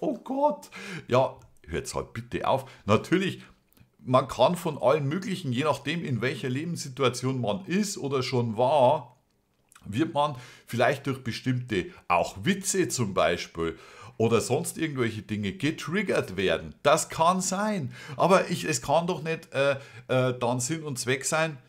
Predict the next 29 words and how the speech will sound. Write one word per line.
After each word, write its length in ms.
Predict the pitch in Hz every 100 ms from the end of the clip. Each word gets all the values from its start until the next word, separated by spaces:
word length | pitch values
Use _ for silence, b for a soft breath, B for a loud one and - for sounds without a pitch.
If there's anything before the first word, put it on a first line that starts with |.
| -
dass 200 | 127 135
ich 140 | 123
da 280 | 131 123 113 151
überall, 500 | 175 190 143 139 123
äh, 240 | 110 107
vorher 380 | 120 147 143 104
eine 100 | 104
Triggerwarnung, 880 | - 175 190 185 170 165 180 170 -
äh, 440 | 147 147 139 147
äh, 140 | 127
hinmache 520 | 131 165 165 165 156 151
und 180 | 139
dann 200 | 139 135
womöglich 500 | 117 120 143 190 139
noch 220 | 120 135 123
die 140 | 123
Leute, 640 | 117 131 170 175 110 127 127 B B B B _ _ _ _ _ -
ähm, 220 | 110 110 110
die 120 | 127 123
das, 360 | 127 120 -
äh, 220 | - 107
ja 120 | 95 107
praktisch, 720 | 107 120 123 120 110 - -
äh, 80 | 110
ins 280 | 196 202 123
Leben 240 | 151 175
gerufen 480 | 139 120 127 127 123
haben 240 | 110 147
oder 340 | 127 120 131